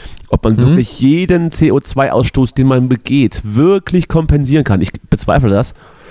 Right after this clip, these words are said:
Speaker 2: Das bezweifle ich auch.
Speaker 1: Deswegen,
Speaker 2: Meine ich ja. Ich
Speaker 1: deswegen,
Speaker 2: glaub, man kann es nicht. Ich glaub,
Speaker 1: des-,
Speaker 2: man sollte deswegen einfach nicht fliegen.
Speaker 1: deswegen
Speaker 2: Denn
Speaker 1: sollte man, sollte man vielleicht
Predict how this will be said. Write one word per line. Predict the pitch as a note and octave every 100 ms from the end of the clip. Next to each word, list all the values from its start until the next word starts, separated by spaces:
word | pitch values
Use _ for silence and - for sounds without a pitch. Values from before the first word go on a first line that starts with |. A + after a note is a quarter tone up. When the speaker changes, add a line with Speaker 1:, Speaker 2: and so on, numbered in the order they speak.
| - A2+
Speaker 2:
Das | A2+
bezweifle | A2+ B2 B2
ich | A2
auch. | B2 -
Speaker 1:
Deswegen, | A#2+
Speaker 2:
Meine | C3+ C#3
ich |
ja. | -
Ich | C#3
Speaker 1:
deswegen, | A#2+
Speaker 2:
glaub, | C#3 D#3
man | C3
kann | A#2 B2
es | G#2
nicht. | F2+
Ich |
glaub, | A#2+
Speaker 1:
des-, | A#2+
Speaker 2:
man | A#2
sollte | C3 B2
deswegen | A#2 B2 A2+
einfach | A2 A2+
nicht | A2+ G#2
fliegen. | C#3+ A2+ E2
Speaker 1:
deswegen | - C3+
Speaker 2:
Denn | C3
Speaker 1:
sollte | C#3 C#3+
man, | C#3+ C#3 A2+
sollte | C#3 C#3
man | C#3 B2
vielleicht | C3 C3